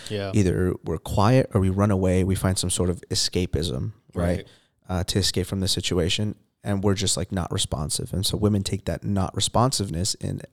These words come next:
Speaker 2: as, like, you don't care. And so, um, a lot of times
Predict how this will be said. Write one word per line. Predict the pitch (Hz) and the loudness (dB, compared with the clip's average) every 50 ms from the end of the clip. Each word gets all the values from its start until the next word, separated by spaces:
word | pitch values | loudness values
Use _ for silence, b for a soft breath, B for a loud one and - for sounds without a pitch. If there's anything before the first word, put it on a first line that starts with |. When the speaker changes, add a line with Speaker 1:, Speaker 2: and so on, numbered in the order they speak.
| - - | -16 -8
Speaker 2:
as, | - 92 92 92 - | -6 -4 -4 -4 -4
like, | - - - - - | -6 -8 -10 -8 -4
you | 98 101 | -4 -2
don't | 92 90 78 53 - - | 0 0 -2 -2 -6 -4
care. | - - 117 107 95 82 - b b b b b b b b b _ | 0 4 4 4 4 4 0 b b b b b b b b b _
And | 101 98 92 | -2 0 0
so, | - - - 92 87 82 85 87 98 117 143 - _ _ _ _ | 0 2 2 4 4 4 4 2 2 -2 -6 -12 _ _ _ _
um, | - 92 87 82 90 - | -2 0 0 0 0 0
a | 73 | 2
lot | 98 110 110 | 4 4 4
of | 101 | 4
times | - - 95 92 92 104 - - - | 2 0 0 0 0 0 0 -2 -2